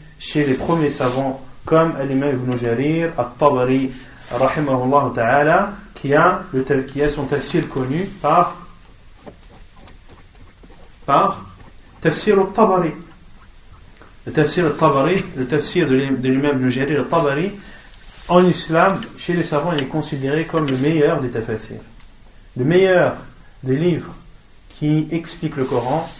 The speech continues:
est le livre de l'imam Ibn Jarir At-Tabari, rahimahullah ta'ala, et il a expliqué le Coran, le Coran bil athar. Il a expliqué le Coran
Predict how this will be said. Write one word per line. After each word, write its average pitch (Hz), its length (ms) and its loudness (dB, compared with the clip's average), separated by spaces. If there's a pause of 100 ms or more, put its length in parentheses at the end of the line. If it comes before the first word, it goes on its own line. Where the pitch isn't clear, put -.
(440)
est 165 320 4 (600)
le 131 640 6 (160)
livre 147 460 2
de 127 300 0 (140)
l'imam 139 280 0
Ibn 127 160 0
Jarir 127 440 0
At-Tabari, 123 640 0 (360)
rahimahullah 131 760 0
ta'ala, 151 640 4 (420)
et 143 120 2
il 147 60 6
a 147 40 8
expliqué 175 380 2
le 147 140 6
Coran, 156 440 4
le 147 140 2
Coran 156 300 2
bil 151 200 0
athar. 143 480 0 (500)
Il 127 140 -6
a 131 60 0
expliqué 151 380 -6
le 135 120 -2
Coran 143 500 -2